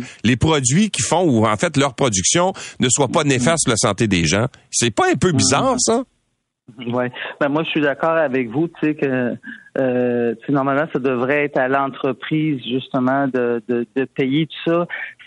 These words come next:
Speaker 2: que j'ai dit puis que je redis. Je vais vous donner un exemple. On a, on a tenu une conférence, euh,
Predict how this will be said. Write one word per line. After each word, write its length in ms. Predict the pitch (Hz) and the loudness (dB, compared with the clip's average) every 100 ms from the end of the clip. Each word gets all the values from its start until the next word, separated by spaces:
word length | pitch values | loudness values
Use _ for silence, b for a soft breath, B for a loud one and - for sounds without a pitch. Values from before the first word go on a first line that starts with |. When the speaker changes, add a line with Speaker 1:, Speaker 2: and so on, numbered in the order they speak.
| B | B
Speaker 2:
que 220 | - 160 | -2 -2
j'ai 380 | 147 131 151 147 | -2 -2 0 0
dit 420 | 123 110 156 196 | -2 -4 0 0
puis 200 | 190 139 | 0 -4
que 200 | - 147 | -2 -2
je 100 | 127 | -2
redis. 680 | 143 151 135 156 196 202 - | 0 -2 -2 0 0 2 0
Je 100 | 127 | 0
vais 80 | 165 | 0
vous 100 | 151 | 0
donner 220 | 175 196 | 0 0
un 100 | 233 | 0
exemple. 560 | 165 113 151 165 175 151 | 0 -2 0 0 0 0
On 100 | 135 | 0
a, 60 | 139 151 104 143 | 2 2 0 0
on 60 | |
a 200 | 135 135 131 | 0 0 -2
tenu 260 | 139 139 | -4 -4
une 80 | 156 | -6
conférence, 600 | 151 131 135 131 139 143 - | -6 -4 -2 0 -2 -4 -4
euh, 180 | 127 | -2